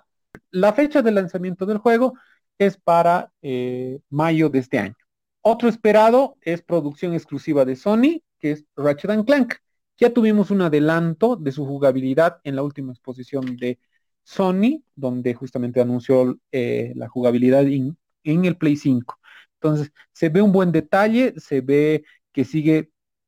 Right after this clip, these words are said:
con la misma calidad y el mismo diseño que en la anterior generación con el Play cuatro, el anterior juego de Ratchet and Clank. Entonces, se espera una gran jugabilidad. Hemos visto que ahora, bueno, jugarán con el tema de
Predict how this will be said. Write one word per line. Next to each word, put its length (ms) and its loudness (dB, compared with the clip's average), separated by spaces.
con 160 0
la 80 2
misma 300 0
calidad 340 2
y 60 2
el 60 2
mismo 280 0
diseño 500 -2
que 140 -2
en 80 -4
la 80 -4
anterior 340 0
generación 540 -4
con 260 -14
el 80 -10
Play 160 -4
cuatro, 380 -2
el 80 -2
anterior 360 -4
juego 280 -6
de 160 -4
Ratchet 320 -6
and 120 -6
Clank. 340 -2
Entonces, 360 -8
se 80 -12
espera 420 0
una 380 -4
gran 260 2
jugabilidad. 720 0
Hemos 300 -12
visto 240 -12
que 100 -8
ahora, 160 0
bueno, 380 -2
jugarán 260 0
con 180 -10
el 120 -6
tema 320 -4
de 240 -4